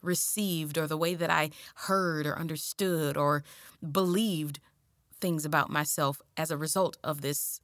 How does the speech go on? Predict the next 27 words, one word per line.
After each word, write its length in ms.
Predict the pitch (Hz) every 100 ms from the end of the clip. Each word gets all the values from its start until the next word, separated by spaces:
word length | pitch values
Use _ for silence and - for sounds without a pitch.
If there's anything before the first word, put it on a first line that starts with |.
| -
um, 260 | 151 139
occurrence?" 640 | - - 160 - - - - - - - -
And 180 | 180 180
so 480 | 190 165 156 160 - -
in 240 | 254 277
that, 280 | 175 147 - _ - -
it 120 | 208
helped 240 | 175 185 190
me 160 | 180
to 140 | - 170
kinda 260 | - 165
take 280 | 151 175 165
a 40 |
more 300 | 160 160 147
global 480 | 143 160 165 165 156
view 420 | 143 151 180 147 143 - -
of 140 | 175 160
what 120 | 175
was 160 | 170 156
really 220 | 165 156
going 340 | 151 147 135
on. 280 | 151 139 143 - - - -
Because 240 | 185 185
sometimes 540 | - 214 226 180 160
we 120 | 160 175
get 220 | 175 -
so, 600 | - - 165 165 160